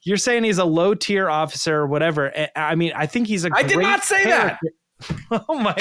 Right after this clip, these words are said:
Speaker 1: gosh. You just said he was a low tier Empire
Speaker 2: I said he's a
Speaker 1: officer,
Speaker 2: low tier
Speaker 1: whatever.
Speaker 2: villain.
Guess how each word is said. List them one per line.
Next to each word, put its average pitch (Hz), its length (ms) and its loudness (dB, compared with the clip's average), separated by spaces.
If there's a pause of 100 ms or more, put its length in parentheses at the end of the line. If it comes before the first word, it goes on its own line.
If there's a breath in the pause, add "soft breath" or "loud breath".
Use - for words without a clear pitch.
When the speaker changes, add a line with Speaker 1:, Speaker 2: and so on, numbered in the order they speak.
(140)
Speaker 1:
gosh. 339 300 0 (260 loud breath)
You 320 220 4
just 370 420 2
said 453 240 2
he 453 80 8
was 302 180 4
a 269 60 4
low 240 300 4
tier 285 280 0
Empire 254 280 2
Speaker 2:
I 247 40 2
said 247 120 4
he's 233 80 4
a 247 80 4
Speaker 1:
officer, 185 40 4
Speaker 2:
low 202 180 4
tier 175 120 4 (300)
Speaker 1:
whatever. 196 80 0 (100)
Speaker 2:
villain. 196 260 4